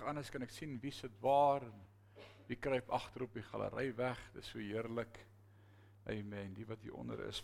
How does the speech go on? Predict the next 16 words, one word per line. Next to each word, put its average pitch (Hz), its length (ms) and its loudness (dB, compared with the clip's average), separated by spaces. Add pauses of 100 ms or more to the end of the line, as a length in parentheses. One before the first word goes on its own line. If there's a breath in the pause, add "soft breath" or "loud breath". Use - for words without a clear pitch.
voorreg 156 400 10 (100)
om 117 80 -4
vanmôre 110 400 0
saam 117 380 2 (800 soft breath)
in 113 80 0
die 107 80 6
huis 104 180 4
van 113 140 -2
die 104 80 4
Here 104 100 6
te 107 160 -6
wees. 101 220 -4
Kan 117 100 -2
jy 120 80 0
sê 131 160 -2
amen? 135 540 6